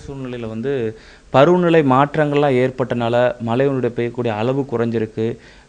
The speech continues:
அ, மழை பொய்த்து போய்விட்டது அப்படிலாம் சொல்றாங்களே, அது என்ன காரணங்களாக இருக்குது? நான் புரிஞ்சுக்கிறேன் சார்.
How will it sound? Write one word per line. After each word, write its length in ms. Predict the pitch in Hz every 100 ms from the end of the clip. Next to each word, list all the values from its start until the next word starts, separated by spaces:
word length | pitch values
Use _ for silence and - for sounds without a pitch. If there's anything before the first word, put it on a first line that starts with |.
| 107
அ, 140 | 120
மழை 280 | 117 131 165
பொய்த்து 420 | 160 156 185 190
போய்விட்டது 480 | 151 143 120 127 120
அப்படிலாம் 280 | 110 120 120
சொல்றாங்களே, 520 | 110 110 104 104 -
அது 200 | 117 117
என்ன 260 | 123 165 196
காரணங்களாக 720 | - 127 131 131 123 117 120
இருக்குது? 560 | - - 113 110 104 104 - - - - - - - - -
நான் 140 | 127 123
புரிஞ்சுக்கிறேன் 400 | - - - -
சார். 160 | -